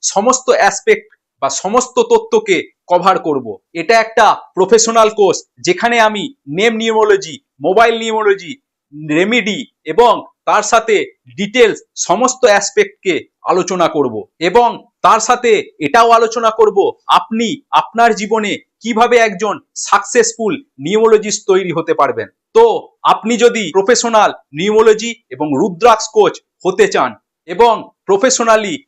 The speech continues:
এই বিষয়ের ওপর প্র্যাকটিস করতে চান, তাহলে আর একদম দেরি করবেন না, নিচে দেওয়া মোবাইল নাম্বারে এখনই যোগাযোগ করুন এবং নেক্সট নিউমোলজি এবং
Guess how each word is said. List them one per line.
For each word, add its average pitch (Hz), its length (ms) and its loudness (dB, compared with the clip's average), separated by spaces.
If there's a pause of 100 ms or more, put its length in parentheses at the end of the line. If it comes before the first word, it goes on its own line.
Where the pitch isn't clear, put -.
এই 226 180 2
বিষয়ের 220 500 2
ওপর 190 220 0 (300)
প্র্যাকটিস 202 380 -2 (100)
করতে 208 340 0
চান, 131 160 -2 (280)
তাহলে 226 380 4 (320)
আর 156 80 2 (220)
একদম 208 320 -2
দেরি 214 280 2
করবেন 196 380 0
না, 147 80 0 (320)
নিচে 202 240 0
দেওয়া 226 240 4
মোবাইল 214 380 0
নাম্বারে 208 380 -2 (220)
এখনই 214 440 -4
যোগাযোগ 170 320 2 (100)
করুন 127 200 -6 (400)
এবং 208 280 2 (460)
নেক্সট - 280 0
নিউমোলজি 220 580 0 (300)
এবং 208 140 -2